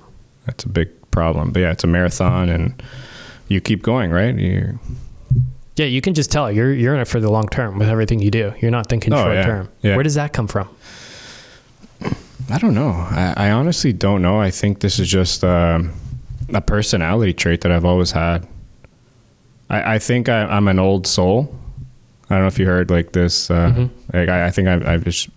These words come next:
Speaker 1: I feel like I've been around the block more than the average person, if that makes sense. I, I don't know.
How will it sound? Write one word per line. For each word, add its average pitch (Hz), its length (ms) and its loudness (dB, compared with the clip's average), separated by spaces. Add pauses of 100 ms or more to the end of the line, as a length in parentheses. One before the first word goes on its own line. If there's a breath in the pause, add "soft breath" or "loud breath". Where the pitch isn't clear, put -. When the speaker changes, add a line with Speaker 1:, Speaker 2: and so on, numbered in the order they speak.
Speaker 1:
I - 80 -2
feel 120 140 2
like 101 140 0
I've - 280 -14
been 107 180 2
around 92 400 2
the 85 80 2
block 87 600 0 (120)
more 87 480 4
than 95 220 2
the 104 140 2
average 87 360 0
person, 90 540 0 (260)
if 90 320 -2
that 87 140 2
makes 85 260 0
sense. 82 320 0
I, 85 180 0
I - 80 0
don't 85 120 4
know. 85 160 2